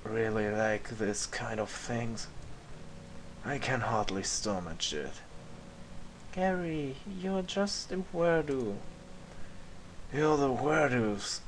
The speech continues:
Ugh, never mind that. Let's investigate this place and get out of it already. I feel like I'm being watched in this room.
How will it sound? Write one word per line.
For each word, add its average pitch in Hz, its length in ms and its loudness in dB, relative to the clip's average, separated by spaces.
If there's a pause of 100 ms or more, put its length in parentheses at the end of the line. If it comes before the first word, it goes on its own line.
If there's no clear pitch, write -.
(160)
Ugh, - 200 -2 (160)
never 107 300 2
mind 95 340 -4
that. 92 300 -2 (880)
Let's 131 280 2
investigate 107 680 0
this 90 200 -4
place 98 600 0
and 113 220 -4
get 104 220 4
out 98 220 4
of 87 380 -2
it - 180 -6
already. 87 640 0 (920)
I 120 100 -2
feel 135 280 2
like 117 300 2
I'm 92 260 -6 (200)
being 110 380 -2
watched 113 300 2
in 92 160 -4
this - 240 -4
room. 95 380 -2